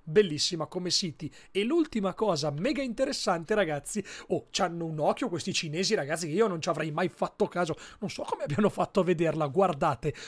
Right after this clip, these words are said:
questa è un'altra se-, sempre un altro fotogramma del video ufficiale. Uè, <laughs> questi qua hanno visto che nel distributore che è stato, che c'è lì a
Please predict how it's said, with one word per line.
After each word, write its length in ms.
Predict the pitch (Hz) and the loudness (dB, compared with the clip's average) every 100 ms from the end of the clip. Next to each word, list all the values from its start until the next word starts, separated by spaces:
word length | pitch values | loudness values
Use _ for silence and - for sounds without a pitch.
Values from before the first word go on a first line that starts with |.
| - | -6
questa 220 | 277 - | -6 -4
è 40 | 185 | -4
un'altra 340 | 180 - 175 | -2 -4 -4
se-, 240 | - - | -4 -4
sempre 260 | - 240 - | -2 -4 -2
un 100 | 175 | -2
altro 180 | 170 151 | -2 -4
fotogramma 640 | 170 180 156 185 147 139 | -6 -2 2 2 2 -4
del 340 | 127 123 143 131 | -8 -6 -6 -6
video 400 | 175 202 151 - | -6 -4 -6 -2
ufficiale. 760 | 208 - 185 - 156 143 175 - - - | -4 -2 -4 -2 -2 0 -2 -4 -16 -4
Uè, 260 | 175 190 120 - - 214 | 2 2 2 -8 -6 -6
<laughs> 240 | - - | -6 -8
questi 320 | - 220 - | 0 0 0
qua 180 | - 240 | 0 2
hanno 200 | 240 185 | 2 -2
visto 480 | 160 185 - - 147 - - | 0 0 -2 -4 -8 -10 -20
che 140 | - 170 | -6 -2
nel 200 | 202 285 | 2 2
distributore 920 | 240 - 151 147 143 208 196 151 135 - - | 2 0 -2 -2 4 6 6 4 0 -6 -4
che 140 | 190 | 0
è 20 | |
stato, 400 | 165 - 220 196 | 0 0 -2 -2
che 160 | - 165 | -4 0
c'è 320 | - 226 151 - | 4 4 4 0
lì 380 | 165 220 175 - - | 2 4 4 0 -6
a 320 | 156 151 131 | -2 0 -2